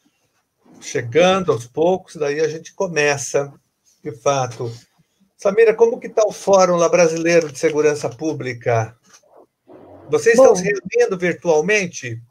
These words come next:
Speaker 2: Sim, a gente tá em trabalho remoto desde o dia treze de março.
Speaker 1: Ah, agora
Speaker 2: E
Speaker 1: já
Speaker 2: a gente
Speaker 1: estamos
Speaker 2: tem
Speaker 1: no
Speaker 2: se
Speaker 1: ar.
Speaker 2: reunido com bastante frequência, tanto o conselho, a equipe toda semana,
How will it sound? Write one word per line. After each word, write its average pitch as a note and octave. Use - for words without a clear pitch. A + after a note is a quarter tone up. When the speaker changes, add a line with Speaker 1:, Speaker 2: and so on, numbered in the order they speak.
Speaker 2:
Sim, B3
a D#3+
gente F#3+
tá B3+
em B3
trabalho A3+
remoto A3
desde A#3
o C4
dia C4
treze A3+
de G3
março. F#3
Speaker 1:
Ah, -
agora G#3+
Speaker 2:
E G#3
Speaker 1:
já -
Speaker 2:
a -
gente A4
Speaker 1:
estamos F#3
Speaker 2:
tem C4+
Speaker 1:
no B3+
Speaker 2:
se -
Speaker 1:
ar. B3+
Speaker 2:
reunido B3
com B3
bastante A3
frequência, D4+
tanto D4
o -
conselho, A#3
a F#3
equipe E4+
toda D4
semana, B3+